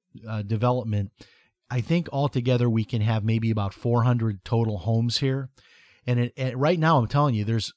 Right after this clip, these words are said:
at any given time ten to twelve houses under construction.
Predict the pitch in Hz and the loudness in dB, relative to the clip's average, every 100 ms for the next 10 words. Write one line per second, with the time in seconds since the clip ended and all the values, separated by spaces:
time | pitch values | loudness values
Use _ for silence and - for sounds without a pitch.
0 | _ 123 127 143 135 120 110 131 113 - | _ -4 0 0 0 0 0 0 -2 -2
1 | 131 127 123 - 123 110 107 117 110 107 | -2 0 -4 -4 -2 -2 0 -2 0 -2
2 | 92 - - _ _ _ - 113 107 - | -4 -6 -12 _ _ _ -2 0 0 -2
3 | 101 - 113 - 101 87 | -4 -2 -2 -2 -8 -10